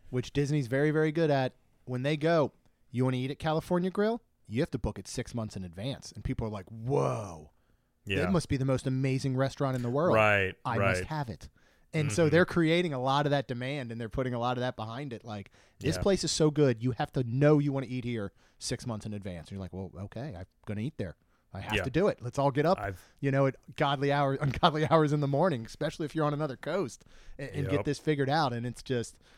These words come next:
Speaker 1: you know, I, I do think there's an opportunity, as you mentioned before, of taking some of the stress out of this. Um,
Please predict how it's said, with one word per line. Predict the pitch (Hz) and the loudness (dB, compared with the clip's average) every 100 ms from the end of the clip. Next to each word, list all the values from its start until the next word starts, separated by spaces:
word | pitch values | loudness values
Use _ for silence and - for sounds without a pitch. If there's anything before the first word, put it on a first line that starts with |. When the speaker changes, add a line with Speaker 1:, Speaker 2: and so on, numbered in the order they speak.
| - _ | -20 _
Speaker 1:
you | 123 | -8
know, | 113 104 - | -6 -6 -4
I, | 147 165 | -2 2
I | |
do | 160 | 2
think | 185 165 | 2 2
there's | 143 | 2
an | 147 | 0
opportunity, | 139 123 147 147 131 127 | 0 -2 0 2 2 0
as | 123 | 0
you | |
mentioned | 139 127 127 | 0 -2 -2
before, | 117 - 131 127 120 | -6 0 2 4 2
of | - | 0
taking | 131 127 117 | -4 -2 -8
some | - 131 | -4 -2
of | 123 | -2
the | 117 | -4
stress | - 120 113 - - | -2 -2 -2 -8 -8
out | 113 113 | -4 -4
of | 101 | -4
this. | 98 90 - - - _ - | -8 -8 -10 -18 -20 _ -14
Um, | 117 101 95 90 | -8 -6 -6 -8